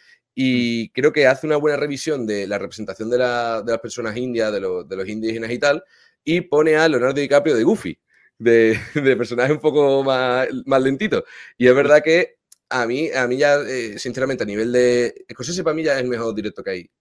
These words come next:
Speaker 1: sobre la faz de la tierra. Ya está en sus ochenta años, y hace ochenta años. Ese, esa película a mí, a mí me parece pero ya es decir, voy a hacer lo que quiero, voy a coger algo de, de, de mi, de,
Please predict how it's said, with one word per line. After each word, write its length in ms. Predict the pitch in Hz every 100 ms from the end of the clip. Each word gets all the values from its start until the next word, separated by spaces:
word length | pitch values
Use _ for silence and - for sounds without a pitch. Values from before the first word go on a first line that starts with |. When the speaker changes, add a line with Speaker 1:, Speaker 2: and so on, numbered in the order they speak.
| _ _ _ _ _
Speaker 1:
sobre 220 | - 104 98
la 80 |
faz 120 | 95 92
de 60 |
la 80 | 92
tierra. 320 | 98 110 143 _ _ _ _ _
Ya 180 | - 120
está 180 | 127 120
en 80 | 107
sus 140 | 107
ochenta 340 | 95 98 87 87
años, 260 | 101 113 - _
y 100 | 92
hace 300 | 98 156 135
ochenta 340 | 113 110 95
años. 240 | 90 82 87
Ese, 220 | - 101
esa 200 | 113 113
película 300 | 98 110 120
a 20 |
mí, 160 | 92 92 98 92
a 60 |
mí 100 | 90
me 80 | 101
parece 400 | 95 98 104 113 - _ _ _
pero 140 | 127
ya 60 | 139
es 60 |
decir, 180 | 135 127
voy 60 | 123
a 20 |
hacer 120 | 123 117
lo 40 |
que 100 | 101
quiero, 360 | 117 123 135 -
voy 200 | 104 113
a 60 |
coger 240 | 110 113 104
algo 180 | 104 104
de, 160 | 104 104
de, 560 | 101 95 92 90 67 _
de 100 | 101
mi, 200 | 101 90
de, 500 | 80 92 85 87